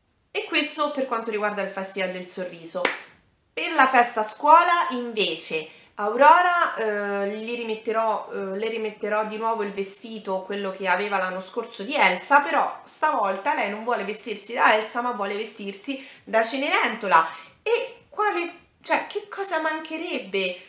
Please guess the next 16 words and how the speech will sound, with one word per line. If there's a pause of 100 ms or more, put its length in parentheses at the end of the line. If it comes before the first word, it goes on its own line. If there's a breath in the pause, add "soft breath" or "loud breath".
(200 loud breath)
al
vestito
di
Elsa
per
fare
Cenerentola?
Solamente
una
coroncina,
quindi
praticamente
devo
comprargli
la
coroncina,